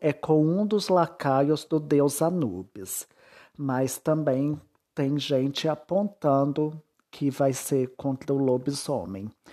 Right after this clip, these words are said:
que inclusive a gente vai falar dele logo mais.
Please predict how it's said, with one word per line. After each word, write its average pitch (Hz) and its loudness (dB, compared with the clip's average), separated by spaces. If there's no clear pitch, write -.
que - -6
inclusive 143 0
a 135 2
gente 135 -6
vai 143 2
falar 139 0
dele 131 -2
logo 139 2
mais. 123 -6